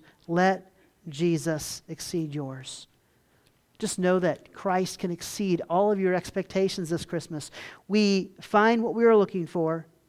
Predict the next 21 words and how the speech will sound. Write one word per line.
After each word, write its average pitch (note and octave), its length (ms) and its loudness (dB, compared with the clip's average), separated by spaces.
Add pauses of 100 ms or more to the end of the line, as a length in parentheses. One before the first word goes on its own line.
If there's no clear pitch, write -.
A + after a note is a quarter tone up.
(480)
We F#3+ 160 2
see A3+ 360 2
what G#3 120 0
we G#3 120 2
want G3 300 4
to G3+ 60 0
see. D3+ 520 -2 (400)
And F3+ 300 0
know G3 200 6
that F3 140 2
it's E3+ 160 -4
not F#3 240 0
hard F3 240 2
to D3+ 60 -8
find E3+ 340 -4
Christ, D3 580 -8 (280)
to - 100 -12
see A3+ 260 -6
Christ D3 540 -8
this E3 160 -8
Christmas. - 720 -12